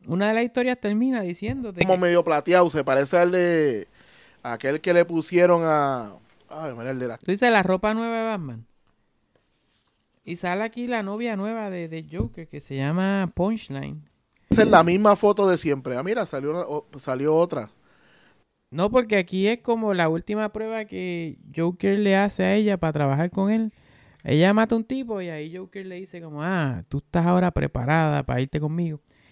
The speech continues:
Speaker 1: Y es, es esa historia, eso que tú dices es lo que está corriendo ahora mismo en, en, no sé nada de Punchline, yo no hablo mierda, tú sabes. Yo no,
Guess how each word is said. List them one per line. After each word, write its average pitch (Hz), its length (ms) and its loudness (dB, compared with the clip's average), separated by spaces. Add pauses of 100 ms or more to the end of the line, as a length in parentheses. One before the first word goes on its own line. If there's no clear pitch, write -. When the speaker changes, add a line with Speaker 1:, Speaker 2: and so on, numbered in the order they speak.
Speaker 1:
Y 160 180 4
es, 185 200 10
es 190 200 10
esa 233 160 6
historia, 208 340 10
eso 185 160 2
que 220 100 -2
tú - 100 -2
dices 240 220 4
es 170 80 4
lo 175 140 4
que - 80 -4
está 185 160 -6
corriendo 170 420 -2
ahora 151 160 0
mismo 151 320 0
en, 123 260 -4 (1160)
en, 131 440 -4 (340)
no 190 200 6
sé 233 140 2
nada 233 140 2
de 202 60 2
Punchline, 143 480 -4
yo 139 120 0
no 170 60 2
hablo 180 200 0
mierda, 113 400 -2
tú - 140 -16
sabes. - 400 -8
Yo 143 260 -6
no, 180 180 -4